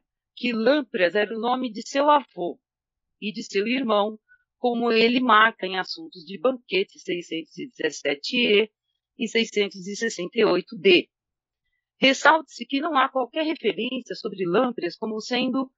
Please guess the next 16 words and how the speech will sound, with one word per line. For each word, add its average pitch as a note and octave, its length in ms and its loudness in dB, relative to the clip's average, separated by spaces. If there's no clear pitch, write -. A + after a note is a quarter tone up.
seu E4 260 0
filho. B2+ 540 -4
A G3 80 2
produção C#4+ 520 -2
literária F#3 720 2
de A3 180 -12
Plutarco G3+ 840 -2
atinge A#3 560 -6
a F3+ 60 -2
soma E3+ 580 -6
de G#3 320 -10
duzentos C4 440 -6
e A#3+ 80 -6
vinte A3+ 180 -6
e - 60 -18
sete G3+ 560 -2